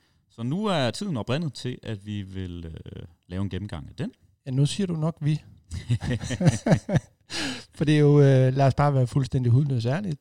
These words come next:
Speaker 2: det er dig, der er vores, øh, læsekspert. Altså af os to.
Speaker 1: Af os to, ja.
Speaker 2: Ja,
Speaker 1: S-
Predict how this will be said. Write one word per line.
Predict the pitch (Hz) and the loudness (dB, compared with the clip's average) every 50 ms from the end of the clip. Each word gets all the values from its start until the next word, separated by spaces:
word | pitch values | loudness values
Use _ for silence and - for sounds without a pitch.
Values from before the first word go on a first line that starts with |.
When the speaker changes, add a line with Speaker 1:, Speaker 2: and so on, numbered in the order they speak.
| - | -2
Speaker 2:
det | 143 143 147 139 | -2 0 2 2
er | 123 123 120 117 117 117 | 2 2 2 2 0 -2
dig, | - 123 123 135 135 | -2 -2 -2 0 0
der | 127 | 0
er | 117 | 0
vores, | 113 113 110 110 - - | 0 0 -2 -2 -2 -2
øh, | 123 113 110 110 113 | -2 -2 -2 -2 -2
læsekspert. | 120 123 123 - - 135 - - 123 110 113 - - - - - _ _ _ _ _ - - - _ _ _ _ _ - | -2 -2 -2 -4 -6 -12 -10 -8 -8 -8 -8 -10 -14 -20 -20 -20 _ _ _ _ _ -18 -18 -18 _ _ _ _ _ -4
Altså | 135 117 127 123 | -2 0 0 0
af | - - 117 117 | -2 -2 -6 -4
os | 113 117 117 - | -2 -2 -2 -2
to. | - 117 113 - _ - | -2 -6 -6 -6 _ -4
Speaker 1:
Af | 147 143 131 | -2 -2 2
os | 127 135 131 - | 2 2 0 2
to, | - 113 101 85 | 0 -4 -2 -2
ja. | 82 80 - - - | -6 -6 -8 -10 -6
Speaker 2:
Ja, | 135 120 110 | -6 -6 -6
Speaker 1:
S- | - - - | -6 -12 -16